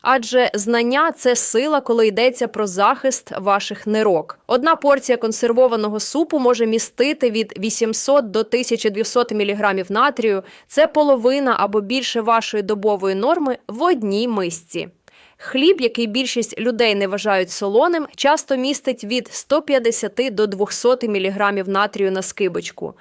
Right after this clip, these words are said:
Помножте це на один бутерброд, і ви вже отримаєте чотириста міліграмів, не додаючи начинку. М'ясні делікатеси є особливо проблематичними.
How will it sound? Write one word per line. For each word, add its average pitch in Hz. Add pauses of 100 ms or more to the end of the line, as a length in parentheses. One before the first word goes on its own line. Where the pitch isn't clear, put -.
(280)
Помножте 240
це 247
на 220
один 214
бутерброд, 208
і 220
ви 277
вже 302
отримаєте 262
чотириста 233
міліграмів, 214
не 226
додаючи 240
начинку. 180 (400)
М'ясні 254
делікатеси 254
є 226
особливо 226
проблематичними. 202